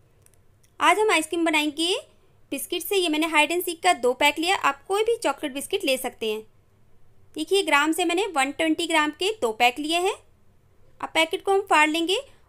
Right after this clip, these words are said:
और सारे बिस्किट्स को एक प्लेट में निकाल लेंगे। ये देखिए, इस तरीके से।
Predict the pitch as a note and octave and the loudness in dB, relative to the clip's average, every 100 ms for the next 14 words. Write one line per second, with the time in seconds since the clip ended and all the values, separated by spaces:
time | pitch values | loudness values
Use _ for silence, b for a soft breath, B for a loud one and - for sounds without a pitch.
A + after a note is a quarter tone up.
0 | - B3+ B3+ B3+ C4 C#4+ D4 F4+ D#4+ D#4+ | -4 0 2 0 0 0 0 0 -4 -4
1 | D4+ - C#4+ C#4+ C#4 C4+ C4+ A4 G#4+ B3+ | -6 -4 -4 -4 -4 -4 -2 0 4 4
2 | G#3+ G#3+ G3+ G#3+ - - - _ _ - | 4 0 -4 -8 -10 -20 -20 _ _ -20
3 | _ - - - - - _ _ _ _ | _ -20 -20 -20 -20 -20 _ _ _ _
4 | _ _ _ - C#4+ E4 F#4+ G4 B3 A#3 | _ _ _ -14 -8 -2 -2 -2 -6 -8
5 | A#3+ E4 A#4 | -8 -6 -6